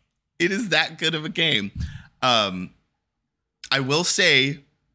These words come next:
you're gonna want a controller to play it. You are definitely gonna want a controller to play it, because while it, it's a side-scroller game, there is quite a, a number of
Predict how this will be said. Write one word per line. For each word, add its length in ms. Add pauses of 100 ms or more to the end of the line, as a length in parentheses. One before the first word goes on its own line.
(720)
you're 240
gonna 280
want 220
a 60
controller 500
to 100
play 220
it. 120 (320)
You 200
are 120
definitely 480
gonna 180
want 180
a 40
controller 400
to 80
play 300
it, 160
because 540 (240)
while 180
it, 220
it's 180
a 60
side-scroller 680
game, 400 (320)
there 160 (140)
is 260
quite 300
a, 160 (100)
a 80
number 400
of 240